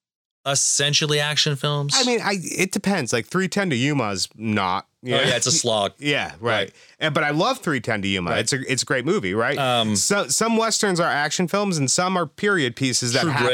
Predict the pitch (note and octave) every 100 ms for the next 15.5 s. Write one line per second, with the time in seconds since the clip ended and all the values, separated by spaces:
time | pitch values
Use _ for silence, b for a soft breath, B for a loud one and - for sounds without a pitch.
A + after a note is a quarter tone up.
0 | C#3 - C3+ A#2+ E2 - E3 C3+ C3 C#3
1 | - D#3 C#3+ C3+ - B2+ B2 A2 A#2 A2+
2 | A2+ - - C3 G#2+ A2+ G#2+ A2+ G#2+ G2+
3 | _ D3+ G#2+ G#2 G#2 - A#2+ B2+ G2+ -
4 | - C3 - _ _ _ - F#3+ F3+ -
5 | E3+ E3 D#3+ - F3 G3 F3 F3+ E3+ C#3
6 | D3 C#3+ B2+ C3+ C3+ C3 A#2+ A#2+ A#2 A2+
7 | A2 B2 A2+ A2 A2+ A2 G#2 G2+ G#2+ G#2+
8 | A2+ F#3+ F#3+ F3+ D#3+ C3 A#2+ A#2+ A2+ A2+
9 | G#2 F#2+ - - G3 F#3 F3 D3+ B2+ D#3
10 | D#3 - C3 A#2+ A#2 A2+ A#2+ A#2 - E3
11 | - D#3+ D3 C3+ B2+ B2 B2+ B2+ B2+ -
12 | B2 A#2 D#2 _ A#2+ A#2 B2+ B2 A#2+ B2+
13 | B2+ A#2+ A#2 A#2 - A#2+ A2+ G#2+ - C3
14 | B2+ A2+ A2+ G#2 A#2 A2 A2+ A2 G2+ -
15 | G#2+ G2+ A#2+ A2+ -